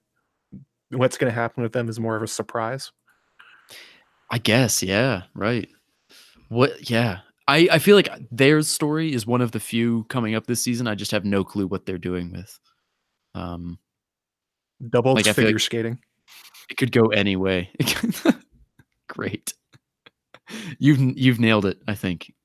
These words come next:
Speaker 2: That's a good one. Um, man, we do continue to see Cersei here. Uh, she's taking a sip of wine. She's having herself a good cry.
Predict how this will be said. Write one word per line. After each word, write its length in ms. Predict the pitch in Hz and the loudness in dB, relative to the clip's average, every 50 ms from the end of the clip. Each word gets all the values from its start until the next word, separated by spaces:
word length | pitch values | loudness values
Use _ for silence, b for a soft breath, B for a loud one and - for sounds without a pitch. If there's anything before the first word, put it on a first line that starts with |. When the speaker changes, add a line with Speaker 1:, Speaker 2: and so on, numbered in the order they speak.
| _ - | _ -8
Speaker 2:
That's 200 | 110 104 - 104 | -8 -6 -6 -4
a 40 | |
good 140 | 90 107 98 | -4 -4 -2
one. 240 | 90 98 90 87 87 _ _ _ _ _ _ _ _ _ _ _ _ _ _ - | -2 -2 -4 -4 -8 _ _ _ _ _ _ _ _ _ _ _ _ _ _ 2
Um, 560 | 110 110 107 107 104 104 104 104 104 101 98 - _ _ _ _ _ _ _ _ _ _ - | 4 6 6 6 6 4 4 2 0 0 -2 -4 _ _ _ _ _ _ _ _ _ _ 0
man, 240 | 139 139 131 123 120 | 4 4 6 6 6
we 100 | 123 117 | 4 2
do 260 | 113 110 117 139 135 | 2 2 4 4 4
continue 440 | 127 143 131 - 135 135 123 120 113 | 4 4 0 2 2 4 4 4 2
to 120 | - 120 | 2 0
see 200 | - - - 120 110 | 0 2 2 2 2
Cersei 420 | - - 117 110 101 - 110 107 | 2 2 0 -2 -2 -2 -2 -2
here. 320 | 101 104 104 104 98 - b b b b b b b b b b | 0 0 0 0 -2 -4 b b b b b b b b b b
Uh, 380 | 107 104 101 101 101 101 101 - | 6 6 8 8 8 6 4 2
she's 360 | - - - 117 110 98 - | 0 0 2 2 2 2 2
taking 220 | - 160 143 147 135 | 4 4 4 4 2
a 40 | |
sip 220 | - - 135 - - | 2 2 2 2 2
of 80 | 104 | 2
wine. 480 | 110 143 147 147 151 151 147 147 147 147 | 4 6 6 8 8 6 6 4 4 2
She's 340 | 131 - - - 113 104 98 | 0 -2 -2 -2 -2 -2 0
having 240 | 120 117 117 110 113 | 2 2 2 2 0
herself 300 | 107 104 - 117 101 95 | -2 0 0 0 0 0
a 60 | 104 | -2
good 220 | 90 113 104 87 - | -2 -4 -4 -4 -6
cry. 500 | - - 113 110 110 107 107 107 107 | -4 0 2 4 4 4 2 2 0